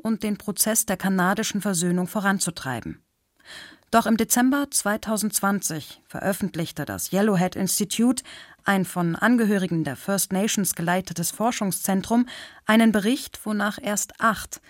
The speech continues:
der vierundneunzig Empfehlungen vollständig umgesetzt seien. Weder im Bereich Kindeswohl noch bei Bildung und Erziehung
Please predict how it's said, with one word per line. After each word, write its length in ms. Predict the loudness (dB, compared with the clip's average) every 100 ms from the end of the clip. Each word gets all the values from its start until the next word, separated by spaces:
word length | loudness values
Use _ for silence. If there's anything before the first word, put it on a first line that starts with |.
| _ _
der 100 | -6
vierundneunzig 640 | 2 2 2 2 0 0
Empfehlungen 580 | -2 -2 0 2 2 0
vollständig 760 | 0 0 0 0 -2 -2 -4 0
umgesetzt 580 | 2 2 -2 -4 -6 -2
seien. 300 | -2 -4 -8 _ _ _ _ _ -20 -20 -20 _ 0
Weder 340 | 4 4 4
im 120 | 2
Bereich 340 | 0 0 0 0
Kindeswohl 680 | 2 2 2 -2 -4 -8 -12 -20 _ _
noch 180 | 0 0
bei 160 | 2 4
Bildung 500 | 6 6 6 4 4
und 140 | 0
Erziehung 520 | 0 2 4 4 4